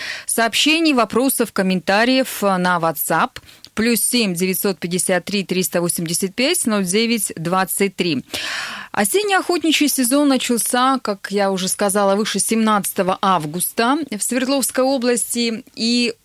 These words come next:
уже сейчас в нашем регионе, м, есть, э, случаи смертей, смертельных исходов, э, которые произошли на охоте.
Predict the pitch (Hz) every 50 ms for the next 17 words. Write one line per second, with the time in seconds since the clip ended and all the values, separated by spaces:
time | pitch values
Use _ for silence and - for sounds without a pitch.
0 | _ _ - 240 220 196 202 202 254 277 269 240 - - - 208 196 - - 262
1 | 269 294 294 - - - - 202 185 185 214 220 233 240 247 226 - - 233 220
2 | 214 214 202 - - - - - - 196 208 196 190 226 240 254 285 302 311 302
3 | 285 277 277 254 240 - - 196 190 190 - - - 170 185 220 262 285 262 -
4 | - - - 226 220 220 214 208 196 196 - - - - _ - - 240 262 254
5 | - - 254 233 214 202 - - _ _ _ - - - 220 233 240 220 196 -
6 | - 269 247 208 175 - - - - 214 220 202 - - 262 269 254 240 220 -
7 | - - - 208 202 - - - 269 294 277 285 277 269 - - - - - 196
8 | 196 190 185 185 175 - 202 190 - 247 254 233 208 - 208 202 190 185 208 -
9 | - 240 247 233 202 202 208 214 202 - 190 185 - - 220 226 202 - 180 156